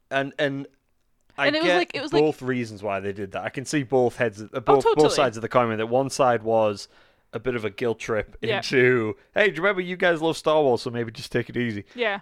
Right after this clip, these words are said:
Speaker 1: And the other side was a genuine tribute to,
Speaker 2: Yes.
Speaker 1: "This is, you know, Star Wars is almost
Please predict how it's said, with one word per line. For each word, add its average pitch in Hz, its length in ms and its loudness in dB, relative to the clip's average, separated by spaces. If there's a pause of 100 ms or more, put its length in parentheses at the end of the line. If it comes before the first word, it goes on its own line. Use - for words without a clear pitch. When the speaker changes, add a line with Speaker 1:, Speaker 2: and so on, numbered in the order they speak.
Speaker 1:
And 131 140 -2
the 135 100 2
other 127 120 0
side 117 240 -2
was 110 560 0
a 113 80 -2
genuine 101 600 -6
tribute 90 440 -10
to, 98 140 -8
Speaker 2:
Yes. 87 480 -8
Speaker 1:
"This 117 260 -4
is, 104 200 -8
you 127 80 -6
know, 98 260 -6
Star 127 360 -2
Wars 107 320 0
is 95 400 -8 (680)
almost 113 580 -6